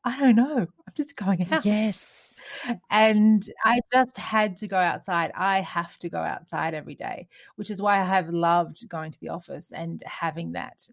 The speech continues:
Speaker 1: ability to just leave and be somewhere. And now our office is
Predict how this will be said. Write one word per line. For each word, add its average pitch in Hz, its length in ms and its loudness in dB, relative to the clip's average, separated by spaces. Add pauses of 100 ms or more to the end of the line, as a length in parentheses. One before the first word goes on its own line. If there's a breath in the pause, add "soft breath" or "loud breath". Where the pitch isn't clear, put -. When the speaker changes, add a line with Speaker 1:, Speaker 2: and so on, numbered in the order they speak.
Speaker 1:
ability 165 580 -8
to 165 100 -18
just 165 260 -10
leave 156 480 -6 (440 loud breath)
and 165 220 2
be 170 220 0
somewhere. 87 640 -4
And 165 360 -2
now 175 300 2
our 165 260 2
office 165 260 -4
is 151 340 -10